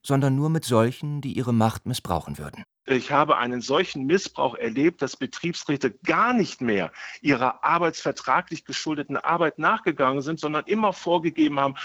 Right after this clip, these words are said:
Speaker 2: "Oh, jetzt habe ich aber keine Zeit für meine normale Arbeit, weil ich muss jetzt ganz dringend Betriebsratsarbeit leisten." Das ist ein Riesenthema in den Betrieben deutschlandweit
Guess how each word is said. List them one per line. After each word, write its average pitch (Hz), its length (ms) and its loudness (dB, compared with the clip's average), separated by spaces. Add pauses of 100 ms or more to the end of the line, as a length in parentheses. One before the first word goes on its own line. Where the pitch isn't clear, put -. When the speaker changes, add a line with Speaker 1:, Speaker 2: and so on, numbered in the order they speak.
(180)
Speaker 2:
"Oh, 196 320 4
jetzt 123 340 -2
habe 160 140 0
ich 160 100 -2
aber 135 160 0
keine 175 400 0
Zeit 185 380 0
für 151 120 -6
meine 113 300 -4
normale 120 580 0
Arbeit, 123 300 0 (300)
weil 143 160 2
ich 147 120 -6
muss 170 240 -6
jetzt 147 260 -8
ganz 175 400 -2
dringend 151 680 -2
Betriebsratsarbeit 107 1000 -4
leisten." 65 400 -12 (300)
Das 135 180 -2
ist - 140 -2
ein 139 320 -4
Riesenthema 156 1160 0
in 127 240 -2
den 113 120 -2
Betrieben 113 680 -4
deutschlandweit 110 920 2